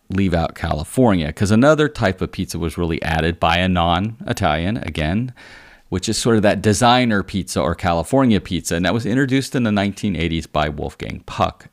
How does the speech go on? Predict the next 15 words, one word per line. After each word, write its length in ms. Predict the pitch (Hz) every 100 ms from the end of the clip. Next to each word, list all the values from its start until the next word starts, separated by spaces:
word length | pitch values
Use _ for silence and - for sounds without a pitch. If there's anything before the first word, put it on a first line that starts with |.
| -
at 240 | 85 -
Spago 600 | - - 117 123 107 80
Restaurant 600 | 76 64 - 69 69 -
in 320 | - 73 71
Los 260 | 73 - -
Angeles. 560 | 90 87 65 50 - - - - -
And 160 | - 107
this 180 | 147 -
helped 260 | 160 -
expand 560 | 90 - - 101 101 92
the 100 | 78 73 90
range 560 | 92 95 90 82 71
of 180 | 78 -
toppings, 720 | - - 57 - - - - -
uh, 380 | 78 78 76 78